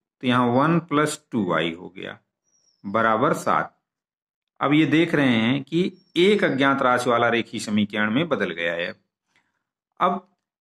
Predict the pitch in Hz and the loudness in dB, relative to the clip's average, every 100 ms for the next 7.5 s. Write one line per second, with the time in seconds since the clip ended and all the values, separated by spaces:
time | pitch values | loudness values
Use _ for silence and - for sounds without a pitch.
0 | - 117 - - _ - 156 165 185 190 | -20 -20 -20 -20 _ 0 2 4 2 2
1 | 165 170 160 143 147 160 147 117 90 98 | 4 2 2 4 4 4 4 2 2 0
2 | 135 240 _ _ _ _ _ _ - 151 | -4 -6 _ _ _ _ _ _ 0 0
3 | 147 185 165 170 170 190 175 180 175 151 | 2 2 2 2 4 4 4 4 2 0
4 | 160 156 147 143 143 143 139 135 139 127 | 0 2 2 2 2 2 2 0 -2 -2
5 | 135 127 127 123 117 - 123 123 113 107 | 2 2 2 0 0 0 -2 -2 -6 -4
6 | 139 143 156 - 127 127 147 135 - 120 | -4 -4 -6 -2 -2 0 -2 -2 -2 -2
7 | 110 113 107 107 | 0 -2 0 2